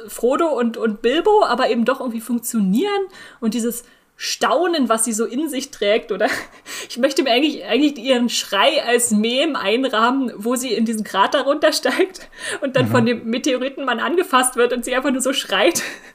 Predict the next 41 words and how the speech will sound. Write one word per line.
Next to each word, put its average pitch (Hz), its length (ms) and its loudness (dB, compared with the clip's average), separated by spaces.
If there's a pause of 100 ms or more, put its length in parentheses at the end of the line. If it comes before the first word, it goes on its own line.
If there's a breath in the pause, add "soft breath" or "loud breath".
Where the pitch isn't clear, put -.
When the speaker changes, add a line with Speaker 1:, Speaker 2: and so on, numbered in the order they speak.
(1000 loud breath)
Speaker 1:
Ah, 285 220 4
einfach, 233 260 0
einfach 277 240 0
große 226 280 2
Klasse. - 320 -4
Und 226 120 2
da 262 80 6
habe 294 120 4
ich 285 100 -2
einfach 247 180 2
Lust, 277 220 0
ihr 247 160 0
auch 233 140 0
zu - 120 -6
folgen 226 540 2
mit 220 140 0
dieser 233 200 4
Neugier, 220 480 2
wo 208 100 2
auch 202 100 -2
immer 247 200 0
sie, 214 320 -4
sie 202 200 -2
hin-, 214 220 -2
hingeführt 233 580 0
wird 214 120 0
dadurch, 208 440 0
ob's - 180 -10
nur 202 140 -4
in, 202 200 -2
in 202 220 -4
die 185 100 -10
Dunkelheit 233 460 -4
ist 220 180 -4
oder 202 280 -4
halt 202 180 -8
weg - 160 -4
von 208 160 -4
ihrem 208 180 -4
Volk. 214 320 -2
Und 196 300 -10